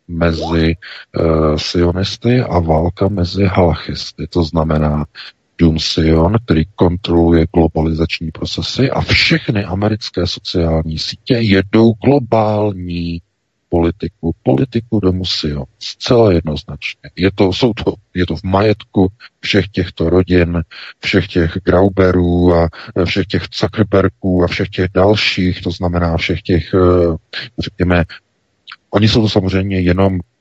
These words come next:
nastrčení bílý koně. Jestli si pro boha myslí, že pan Zuckerberg někde prostě byl osvícen Duchem Svatým a najednou vytvořil největší světovou síť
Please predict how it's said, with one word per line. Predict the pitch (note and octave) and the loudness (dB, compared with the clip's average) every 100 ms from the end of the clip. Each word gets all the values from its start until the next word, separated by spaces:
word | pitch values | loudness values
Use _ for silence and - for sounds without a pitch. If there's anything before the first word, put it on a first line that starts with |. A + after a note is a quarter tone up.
| - - | -14 -6
nastrčení | E2+ - F2+ - F#2+ G2 F#2+ | -4 -2 -2 0 -2 -2 0
bílý | F2+ F#2 F#2+ G2 | 2 4 2 0
koně. | - G2 A2 D#2+ - _ _ _ _ _ - | 2 2 2 0 -4 _ _ _ _ _ -8
Jestli | F2 F#2 | -4 -2
si | F#2+ | -2
pro | F2+ E2+ | 0 2
boha | F2 F2 | 4 2
myslí, | F2 - - F2+ F2 F#2 E2+ | 0 -2 -4 -2 0 0 0
že | E2 E2 E2 D#2+ D2+ _ - | 2 4 4 2 -4 _ -8
pan | E2 D#2+ | -8 -4
Zuckerberg | E2+ - F#2 F2+ E2+ E2+ | -6 0 0 2 2 0
někde | E2+ E2 F2 E2+ | -4 -4 0 0
prostě | E2 E2 - - F2 E2+ | -2 -6 -4 0 2 2
byl | E2+ E2+ | 2 0
osvícen | - - - F2+ - F#2 F#2 | 0 -2 -2 -2 0 0 2
Duchem | E2+ - F2+ | 0 0 0
Svatým | - F#2 E2+ - F2 E2 | 0 0 -2 0 0 2
a | E2 | 0
najednou | D#2+ D#2 E2+ F2+ | 2 0 0 0
vytvořil | E2+ E2 E2+ F2+ E2+ | 0 0 2 4 4
největší | D#2+ D#2+ E2 G2 | 2 2 2 0
světovou | F#2 F2 - F2 F2+ | 0 0 2 2 2
síť | - F2+ E2 | 0 2 2